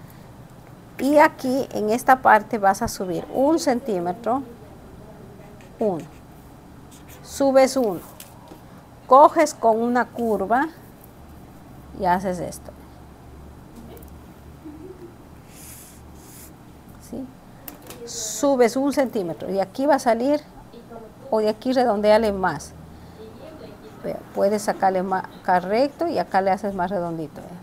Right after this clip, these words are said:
Así. Ahí. Y ahora, ya, este es el pie de cuello.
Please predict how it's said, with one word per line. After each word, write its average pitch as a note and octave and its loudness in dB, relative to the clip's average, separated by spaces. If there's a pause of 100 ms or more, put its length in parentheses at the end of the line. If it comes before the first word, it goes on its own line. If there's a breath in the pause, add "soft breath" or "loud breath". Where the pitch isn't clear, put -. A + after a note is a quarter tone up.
Así. F3 -10 (2750)
Ahí. E3+ 2 (840 loud breath)
Y B3 4
ahora, A3+ 8
ya, G3 4
este D4 8
es - 4
el A#3 4
pie A#3+ 4
de B3 4
cuello. F#3 2